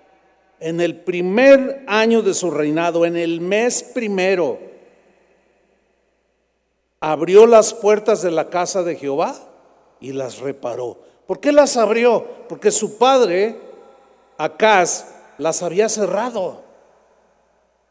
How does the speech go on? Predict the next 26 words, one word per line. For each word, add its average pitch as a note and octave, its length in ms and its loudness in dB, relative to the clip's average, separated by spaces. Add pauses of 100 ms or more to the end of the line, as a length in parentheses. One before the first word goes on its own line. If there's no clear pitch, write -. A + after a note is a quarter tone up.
(140)
Y, D#3+ 100 -10 (100)
y, F#3 400 -10
y E3 40 -18
metafóricamente A3 960 -2
hablando, G3+ 380 0
todo, A#3+ 380 0
¿se - 80 -8
acuerdan B3+ 280 -2
que A#3+ 140 -10
Jesús A3 400 -8
una A3 200 -2
vez A3 120 0
le G#3+ 80 2
dijo G#3+ 220 0
a - 20 4
los G3+ 160 -2
fariseos: F#3 560 -4 (420)
"Ustedes G#3 400 -6
cierran A3 380 -8
la F#3 60 -12
puerta G3 340 -8
del D#3+ 140 -6
reino, D3+ 420 -12 (2250)
porque C3+ 220 -6
ni F#3 220 -2
entran D4 560 -4